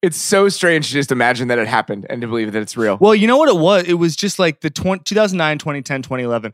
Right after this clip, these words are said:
Speaker 2: It was the beginning of the passing boom 'cause twenty eleven was the year that all the records were broken and, like, shotgun. But, you know, two, I think two thousand seven Patriots really, really did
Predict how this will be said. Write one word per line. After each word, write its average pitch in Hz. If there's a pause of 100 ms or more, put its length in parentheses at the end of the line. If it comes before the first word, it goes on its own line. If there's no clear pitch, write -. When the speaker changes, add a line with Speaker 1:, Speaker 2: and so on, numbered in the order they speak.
(220)
Speaker 2:
It -
was 151
the 151
beginning 143
of 185
the 139
passing 120
boom 160 (120)
'cause 120
twenty 139
eleven 123
was 117
the 113
year 113
that 113
all 107
the 101
records 110
were 110
broken 117
and, 117
like, 92
shotgun. 110
But, 113
you 143
know, 127
two, 190
I 180
think 185
two 185
thousand 160
seven 127
Patriots 107
really, 110
really 104
did 92